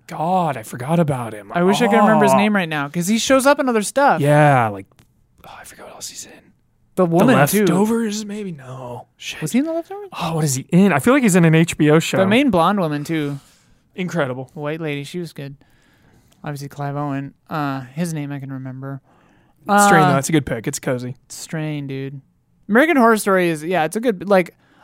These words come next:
Speaker 2: I've, I've seen a few of the seasons. Usually I start a season and then give up on it.
Speaker 1: Mm-hmm.
Speaker 2: Uh, but season one, real good.
Speaker 1: Yeah.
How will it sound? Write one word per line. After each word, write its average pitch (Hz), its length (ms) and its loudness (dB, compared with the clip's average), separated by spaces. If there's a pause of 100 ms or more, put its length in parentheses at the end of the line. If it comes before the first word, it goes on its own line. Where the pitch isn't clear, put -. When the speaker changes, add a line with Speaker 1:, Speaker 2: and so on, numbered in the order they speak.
Speaker 2:
I've, 202 140 0
I've 226 220 0
seen 349 160 -2
a 269 60 2
few 240 260 2
of 269 60 2
the 269 80 0
seasons. 262 420 -2
Usually 285 400 2
I 247 100 6
start 202 380 2
a 202 60 2
season 208 420 0
and 185 100 -2
then 170 140 -2
give 156 160 0
up 160 180 0
on 175 180 0
it. 190 220 -8
Speaker 1:
Mm-hmm. 151 380 -8 (420)
Speaker 2:
Uh, 151 600 0 (500)
but 175 160 0
season 240 360 -2
one, 143 440 -4 (480)
real 156 220 -6
good. - 260 -16 (140)
Speaker 1:
Yeah. 185 240 -16